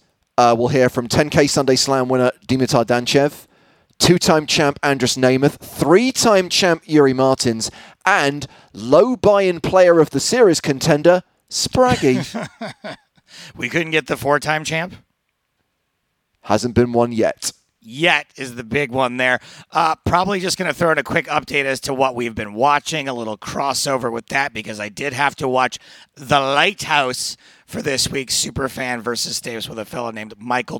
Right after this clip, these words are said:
Speaker 2: Doyle. I will give you my thoughts on that during the Superfan segment. Um, so Sam Grafton, uh, won a W Coup.
Speaker 1: Yeah.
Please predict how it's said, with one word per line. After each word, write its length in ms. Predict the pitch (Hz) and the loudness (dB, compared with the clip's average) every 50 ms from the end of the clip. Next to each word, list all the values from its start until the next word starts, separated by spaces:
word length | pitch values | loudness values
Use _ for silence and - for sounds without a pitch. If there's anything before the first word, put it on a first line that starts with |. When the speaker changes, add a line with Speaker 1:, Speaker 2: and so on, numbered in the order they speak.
| - - | -12 -4
Speaker 2:
Doyle. 420 | - 208 190 185 175 175 175 170 - - - - - _ | -2 0 2 2 2 2 0 0 -2 -8 -18 -20 -20 _
I 180 | - - 104 101 | -16 -12 -10 -10
will 80 | 101 | -10
give 160 | 101 95 98 101 | -10 -12 -14 -16
you 80 | 98 | -16
my 160 | 90 90 92 | -14 -14 -16
thoughts 360 | 90 - - 110 101 98 - - | -14 -12 -12 -12 -12 -12 -14 -16
on 100 | 110 98 | -14 -14
that 180 | 95 95 - - _ _ | -14 -14 -14 -16 _ _
during 380 | - - 180 170 185 185 170 156 | -6 -2 0 0 0 0 -2 -4
the 80 | 131 117 | -8 -8
Superfan 720 | - - 131 127 117 - 123 117 - 151 113 107 110 117 | -6 -6 -6 -6 -6 -6 -8 -8 -8 -10 -10 -10 -10 -8
segment. 640 | - - - - 151 139 127 127 139 135 131 - - - - - - - - _ _ | -8 -8 -6 -6 -8 -10 -10 -10 -10 -10 -10 -12 -16 -18 -20 -20 -20 -20 -20 _ _
Um, 520 | - 135 139 139 135 135 135 131 127 120 - _ _ _ _ _ _ _ _ - - _ _ _ | -6 -4 -2 0 -2 -2 -2 -6 -10 -12 -14 _ _ _ _ _ _ _ _ -20 -20 _ _ _
so 220 | - - 220 190 | -2 0 2 2
Sam 280 | 165 - 190 208 240 247 | 2 2 2 2 2 2
Grafton, 600 | 190 202 196 196 185 - - 185 139 123 117 - - | 2 4 4 4 2 0 -4 -8 -8 -8 -12 -8 -4
uh, 200 | 139 131 135 139 | -2 -2 -2 -2
won 260 | 127 127 143 156 160 | 0 0 2 2 2
a 80 | 147 131 | 2 -2
W 400 | 117 135 135 - 151 147 131 117 | 0 0 0 0 2 0 -2 -4
Coup. 280 | 104 - 113 92 85 87 _ _ _ _ _ _ | -6 -10 -12 -14 -16 -18 _ _ _ _ _ _
Speaker 1:
Yeah. 260 | 135 165 190 151 98 | 6 6 6 6 2